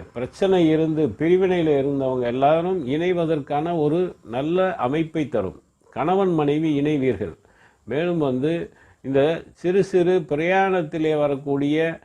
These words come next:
இந்த விபத்துகள் அப்படிங்கிறது எதுவுமே இருக்காது. இந்த பிரயாணத்தின் மூலம் நீங்கள் எதிர்பார்க்கக்கூடிய எந்த ஒரு காரியத்திற்காக பிரயாணம் பண்றீங்களோ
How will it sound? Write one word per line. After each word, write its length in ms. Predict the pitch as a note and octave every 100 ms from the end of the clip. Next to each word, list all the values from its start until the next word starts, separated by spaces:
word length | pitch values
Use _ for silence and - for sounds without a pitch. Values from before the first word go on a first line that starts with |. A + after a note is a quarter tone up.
| - _ -
இந்த 120 | A#2+ A#2+
விபத்துகள் 560 | D#3+ F#3 F#3+ F#3+ F3 E3+
அப்படிங்கிறது 500 | D3 C#3 D3 C#3+ C#3+ C3+ C3+
எதுவுமே 280 | E3 E3 D3+
இருக்காது. 360 | A#2 G#2 E2+ - _ _ _ _ A#2
இந்த 80 | G#2 C#3
பிரயாணத்தின் 680 | E3+ G3+ G#3 G3+ D#3+ D#3+ D3+
மூலம் 300 | D3+ E3 F3 B2+
நீங்கள் 360 | C#3+ C#3+ C#3 - _ - G#2 C#3
எதிர்பார்க்கக்கூடிய 1300 | E3 F#3 F3+ E3+ D#3 - D3 B2+ C3 B2+ C3 D3+ D#3+ - - _ _
எந்த 320 | G#2+ C#3+ F#3 G3
ஒரு 180 | F3+ E3 C#3
காரியத்திற்காக 760 | C#3 D#3 D#3 C#3+ B2+ C#3+ D3 C#3+
பிரயாணம் 460 | B2+ C#3+ D3 D3 B2+
பண்றீங்களோ 420 | A#2+ A2+ A#2+